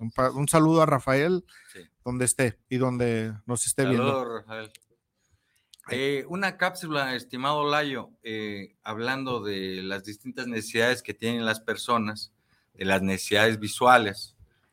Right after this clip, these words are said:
Speaker 2: eh, nuestro colectivo con causa social está acercándose a las distintas, eh, zonas marginadas de la zona metropolitana de Guadalajara,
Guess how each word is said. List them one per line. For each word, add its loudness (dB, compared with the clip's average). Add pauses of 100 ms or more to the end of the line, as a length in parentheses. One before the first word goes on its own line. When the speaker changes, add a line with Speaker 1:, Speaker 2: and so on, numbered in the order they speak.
(220)
Speaker 2:
eh, 0
nuestro -6
colectivo 0 (100)
con -10
causa 0
social 4 (360)
está 8
acercándose 2
a 4
las 0
distintas, -2
eh, -8 (380)
zonas 0
marginadas 0
de -6
la -6
zona -2
metropolitana -4
de -2
Guadalajara, -2